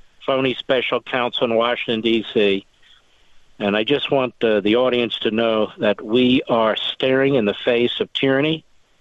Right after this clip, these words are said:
that the Democrat Party is a totalitarian party.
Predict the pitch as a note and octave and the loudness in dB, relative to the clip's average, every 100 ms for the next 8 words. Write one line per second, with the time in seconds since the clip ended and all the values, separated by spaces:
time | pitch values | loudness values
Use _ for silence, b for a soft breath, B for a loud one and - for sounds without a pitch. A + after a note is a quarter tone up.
0 | _ _ G#2 - - C3 C#3 - C3 - | _ _ -6 -2 0 0 0 0 -2 -2
1 | C3 B2+ B2+ A#2 A2+ - B2 - C3 B2+ | 0 0 2 0 -2 -2 -2 -2 -2 0
2 | B2 C#3 A#2+ A2+ G2+ B2 B2+ C#3+ D3+ | 0 0 2 0 -2 -2 0 0 -4